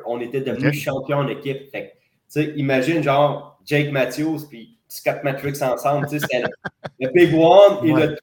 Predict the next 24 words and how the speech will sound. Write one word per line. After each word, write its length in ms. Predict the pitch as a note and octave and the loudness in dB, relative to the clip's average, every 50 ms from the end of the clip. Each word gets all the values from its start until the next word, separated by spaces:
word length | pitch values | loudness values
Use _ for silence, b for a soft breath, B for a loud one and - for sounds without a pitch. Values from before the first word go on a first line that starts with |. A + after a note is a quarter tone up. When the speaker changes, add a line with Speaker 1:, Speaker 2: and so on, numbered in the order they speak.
| _ _ _ | _ _ _
Speaker 1:
Petit 220 | - E3 E3+ D#3+ | -8 -4 -2 0
ensemble, 460 | D3 C3+ B2+ - D3+ D3 D3+ C#3 C3 - | 0 0 -2 -2 -2 -2 -2 -2 -4 -8
tu 120 | D#3 D#3 | -10 -10
sais, 180 | D3+ - - _ _ | -10 -12 -14 _ _
ça 160 | - - A#2 | -14 -10 -8
avait 260 | B2 B2+ B2+ D#3 - - | -6 -2 0 0 0 2
vraiment 440 | D3 D3+ E3 E3 D#3+ E3 D3+ C#3+ - | 0 0 0 0 -2 -4 -4 -6 -8
bien 280 | - B2+ C3+ C3+ C#3 C3+ | -8 -8 -6 -6 -6 -6
marché, 420 | A#2+ A2+ - - - - C3 C3 | -6 -8 -10 -10 -12 -14 -12 -12
là, 160 | A#2 A#2 G#2+ - - | -12 -12 -14 -16 -14
tu 140 | B2+ C3 | -14 -14
sais, 140 | A#2 G#2 G2 F#2+ | -14 -16 -18 -16
Jacques, 380 | F#2+ A#2+ B2 C#3 D3 D3 C3+ B2 | -10 -6 -4 -4 -4 -4 -6 -8
je 40 | A#2+ | -12
l'ai 120 | A2 G#2+ - | -14 -14 -16
connu 360 | - A#2 A#2 C3+ C#3 C#3 B2+ | -16 -14 -14 -12 -12 -10 -10
en 340 | A2 G#2+ G#2+ G#2 G2+ G2 - _ _ _ _ _ _ _ C3 | -10 -10 -10 -12 -12 -14 -18 _ _ _ _ _ _ _ -10
deux 100 | C#3 C3+ | -8 -6
mille 200 | C3 C3 A#2+ A#2+ | -6 -6 -4 -4
un, 260 | A#2+ C#3 D#3+ F3+ - - b b b b b b _ _ _ | -4 -6 -6 -8 -12 -16 b b b b b b _ _ _
puis 180 | - A2+ A#2+ B2 | -18 -14 -10 -8
Speaker 2:
Ok. 140 | A#2+ A#2 - | -8 -8 -8
Speaker 1:
aujourd'hui, 480 | - C3 A2 - - A#2 B2+ C3+ C3 | -8 -8 -10 -10 -10 -10 -10 -8 -6
on, 260 | A#2 G#2+ G#2 G2+ G2+ | -6 -6 -8 -8 -12